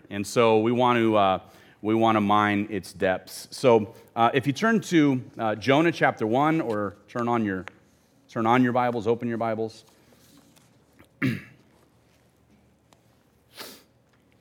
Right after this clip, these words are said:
And it says, "Now when the word of the Lord came to Jonah the son of Amittai, saying, 'Arise, go to Nineveh, that great city, and call out against it,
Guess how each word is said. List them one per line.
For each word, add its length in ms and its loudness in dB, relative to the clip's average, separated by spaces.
And 80 2
it 80 0
says, 260 6
"Now 140 8
when 160 8
the 80 6
word 300 8
of 60 0
the 60 2
Lord 440 8
came 260 2
to 140 -2
Jonah 320 2
the 100 0
son 240 -2
of 80 0
Amittai, 680 2
saying, 640 -4
'Arise, 600 6
go 120 2
to 80 2
Nineveh, 540 2
that 300 2
great 300 4
city, 600 0
and 160 -2
call 260 6
out 160 6
against 480 -2
it, 340 -4